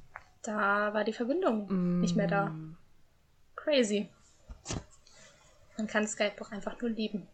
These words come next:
Speaker 2: Unsere Skype-Verbindung ist abgebrochen. <laughs> Da bist du ja wieder.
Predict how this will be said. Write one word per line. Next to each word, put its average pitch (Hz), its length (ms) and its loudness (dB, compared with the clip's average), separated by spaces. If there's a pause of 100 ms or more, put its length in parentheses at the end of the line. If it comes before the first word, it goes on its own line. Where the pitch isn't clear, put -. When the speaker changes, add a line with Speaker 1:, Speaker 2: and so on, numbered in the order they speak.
(500)
Speaker 2:
Unsere 214 220 -4
Skype-Verbindung 202 580 -2
ist 196 140 -8
abgebrochen. 226 680 -4
<laughs> 440 40 6 (2500)
Da 254 100 8
bist 294 180 6
du 277 40 6
ja 214 120 6
wieder. 196 280 4